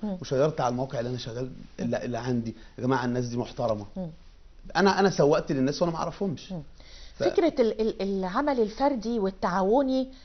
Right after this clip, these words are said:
Speaker 1: آه، على شبكة الإنترنت، يعني هل ممكن لمجموعة، آه، يتعاملوا؟ هل ممكن يفضل فرد؟ إ-، إزاي منظومة العمل من خلال شبكة الإنترنت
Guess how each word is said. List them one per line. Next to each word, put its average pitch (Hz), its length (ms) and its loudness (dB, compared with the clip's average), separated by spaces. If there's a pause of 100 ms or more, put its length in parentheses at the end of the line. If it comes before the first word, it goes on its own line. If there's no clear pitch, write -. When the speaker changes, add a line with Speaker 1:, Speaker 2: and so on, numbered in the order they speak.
(260)
Speaker 1:
آه، - 20 -2
على 170 300 -2
شبكة 226 420 2
الإنترنت، 160 580 -2 (400)
يعني 180 260 0
هل 247 220 2
ممكن 247 340 0
لمجموعة، 196 840 2 (400)
آه، 165 120 0
يتعاملوا؟ 196 800 2
هل 220 200 0
ممكن 202 540 -4
يفضل 196 480 -2
فرد؟ 214 460 4
إ-، - 340 -4
إزاي 247 440 2
منظومة 214 640 0
العمل 226 440 2 (300)
من 185 120 -2
خلال 214 340 0
شبكة 226 400 -2
الإنترنت 202 540 -4